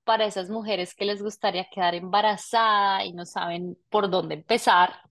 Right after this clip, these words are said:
Aquí nosotras en Almas Gemelas creemos firmemente que es muy importante conectarnos con nuestro cuerpo y entender por lo que pasa durante el ciclo femenino,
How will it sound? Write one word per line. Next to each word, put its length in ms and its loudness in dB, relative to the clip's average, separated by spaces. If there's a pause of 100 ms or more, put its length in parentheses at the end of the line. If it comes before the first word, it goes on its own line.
(100)
Aquí 160 -4
nosotras 400 -4
en 140 0
Almas 320 0
Gemelas 680 -2
creemos 540 0 (240)
firmemente 840 2 (420)
que 120 4
es 120 -2
muy 380 6
importante 960 0
conectarnos 720 -2
con 180 -2
nuestro 420 -4
cuerpo 600 2 (340)
y 120 0
entender 680 0
por 120 0
lo 140 0
que 120 -4
pasa 840 2
durante 880 0
el 140 -2
ciclo 340 -2
femenino, 480 -2